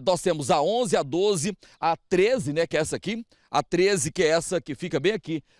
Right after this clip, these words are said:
à minha frente, né, essa é a treze. Lá em cima, os moradores até colocaram concreto, né, para facilitar a entrada em algumas casas. A gente pode ver que hoje não tem tanto problema aqui.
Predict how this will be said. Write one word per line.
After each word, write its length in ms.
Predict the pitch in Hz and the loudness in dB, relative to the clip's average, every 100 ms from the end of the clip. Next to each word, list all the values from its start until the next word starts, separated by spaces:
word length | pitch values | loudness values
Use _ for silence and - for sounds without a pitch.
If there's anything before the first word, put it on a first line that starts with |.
| - | -2
à 120 | 143 | 0
minha 160 | 151 147 | 2 -2
frente, 480 | - 143 202 - 254 _ - | -2 -4 -4 -10 -14 _ -10
né, 120 | 123 | -8
essa 180 | 143 156 | -4 -4
é 20 | |
a 40 | |
treze. 440 | - 135 170 156 208 - - | -2 0 0 -2 -6 -12 -4
Lá 160 | 160 277 | 0 0
em 80 | |
cima, 420 | 233 - 226 214 147 | -2 -2 -2 0 -2
os 100 | 147 | -2
moradores 500 | 196 233 180 208 175 | 0 0 0 -2 -2
até 200 | 180 190 | -4 -2
colocaram 460 | 233 208 196 214 - | 0 0 0 -2 -4
concreto, 760 | 254 214 - 170 208 - 110 85 - - | -6 -6 -4 0 0 -2 -12 -14 -20 -6
né, 160 | 127 160 | -2 -2
para 600 | - 175 185 180 165 143 | 2 2 4 4 4 2
facilitar 680 | 214 214 247 226 - 175 202 | 0 -2 -4 -6 0 0 0
a 120 | 185 | -2
entrada 480 | 190 156 156 165 175 - - | -2 -2 0 2 0 -2 -2
em 80 | 151 | -2
algumas 360 | 151 175 180 | 0 -2 -2
casas. 480 | - 131 104 92 - _ - | 0 0 0 -6 -16 _ -16
A 80 | - | -6
gente 180 | 147 233 | -4 -2
pode 220 | 277 262 | -2 0
ver 160 | 165 208 | 0 0
que 140 | - | 0
hoje 240 | 170 185 196 | 0 0 -2
não 200 | 269 247 | -6 -4
tem 320 | 170 208 220 | -2 -2 -4
tanto 460 | - 185 262 226 | -2 -2 -2 -4
problema 460 | - 170 131 156 131 | -2 -2 2 0 -2
aqui. 280 | - 226 | -4 -6